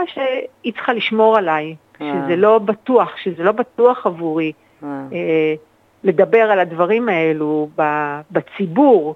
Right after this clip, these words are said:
Speaker 1: כי באמת
Speaker 2: וואו.
Speaker 1: כשהיינו ילדות, זה,
Speaker 2: כן.
Speaker 1: זה הייתה תקופה ש-, זה עוד עדיין לא היה מקובל לדבר ככה בחופשיות על, אה, על, על
Speaker 2: ישויות.
Speaker 1: הדברים שהיום אנחנו
Speaker 2: <laughs>
Speaker 1: כבר מדברים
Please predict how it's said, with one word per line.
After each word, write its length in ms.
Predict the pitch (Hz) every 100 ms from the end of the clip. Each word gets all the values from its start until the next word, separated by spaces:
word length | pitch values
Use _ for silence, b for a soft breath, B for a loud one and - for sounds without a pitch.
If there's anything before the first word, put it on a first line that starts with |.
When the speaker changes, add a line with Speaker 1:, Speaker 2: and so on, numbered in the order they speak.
| -
Speaker 1:
כי 140 | -
באמת 160 | 165 247
Speaker 2:
וואו. 120 | 143
Speaker 1:
כשהיינו 480 | 143 170 208 233 214
ילדות, 640 | 180 175 151 165 165 _ - - _ 165
זה, 140 | 175 165
Speaker 2:
כן. 180 | 151 143 160
Speaker 1:
זה 60 | 175
הייתה 220 | - 202
תקופה 440 | - 226 - 175 170
ש-, 180 | - 180 170 165 _ _ _ b b _
זה 120 | 185 190 -
עוד 160 | 190 170 -
עדיין 680 | 175 147 202 330 262 233 185
לא 140 | 180
היה 160 | 226 240
מקובל 680 | 269 - 185 202 403 185 175 _ _ _ -
לדבר 500 | 196 170 170 190 180
ככה 280 | - 190 190
בחופשיות 1080 | 175 - 185 - - 190 185 190 175 _ -
על, 300 | 180 175 165
אה, 300 | 165 156 151 151 _ _ _ - 180
על, 60 |
על 60 | 170
Speaker 2:
ישויות. 180 | - 175
Speaker 1:
הדברים 420 | 143 190 220 262
שהיום 340 | 247 202 233
אנחנו 280 | 240 220 220
Speaker 2:
<laughs> 40 | 247
Speaker 1:
כבר 140 | 202
מדברים 540 | 208 190 190 220 226